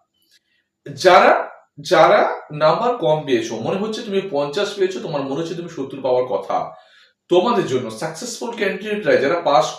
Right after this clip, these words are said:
করেছে তাদের জন্য স্ক্রুটিনির অপশনটা আছে। স্ক্রুটিনিটা কি? আহ, তারা হচ্ছে এই স্ক্রুটিনিটা করলে খরচা পড়বে হচ্ছে আশি টাকা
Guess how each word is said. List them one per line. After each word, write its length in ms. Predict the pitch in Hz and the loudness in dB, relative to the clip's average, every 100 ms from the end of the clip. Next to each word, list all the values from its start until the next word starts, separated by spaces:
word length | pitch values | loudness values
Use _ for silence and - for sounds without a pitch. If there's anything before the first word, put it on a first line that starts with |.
| 156 | -6
করেছে 400 | 160 190 190 120 | 0 0 0 -4
তাদের 400 | 101 113 139 156 | -2 -2 0 -2
জন্য 240 | 175 220 | -6 -10
স্ক্রুটিনির 680 | - - 131 160 160 226 349 - | -12 -12 -12 -10 -8 -8 -10 -6
অপশনটা 520 | - - 214 220 - | -6 -6 -8 -8 -10
আছে। 500 | - - - - - _ _ _ | -10 -14 -16 -20 -20 _ _ _
স্ক্রুটিনিটা 600 | _ - 208 240 247 247 | _ -12 -6 -2 0 0
কি? 380 | 240 226 247 - _ _ _ _ 160 | -2 -2 -8 -10 _ _ _ _ -2
আহ, 240 | 165 165 | 0 2
তারা 240 | 160 202 | 4 6
হচ্ছে 280 | 226 247 - | 4 0 -2
এই 180 | 143 180 | -2 0
স্ক্রুটিনিটা 480 | - 185 196 220 233 | -4 -6 -10 -6 -4
করলে 500 | 202 202 208 269 - - | -4 -4 -4 -4 -6 -2
খরচা 380 | 170 156 175 | 2 2 2
পড়বে 340 | 196 196 190 208 | -2 0 0 -2
হচ্ছে 320 | 208 208 - | -4 -6 -6
আশি 380 | - - - 151 | -4 -4 -4 -4
টাকা 400 | - - 90 | -2 -2 -6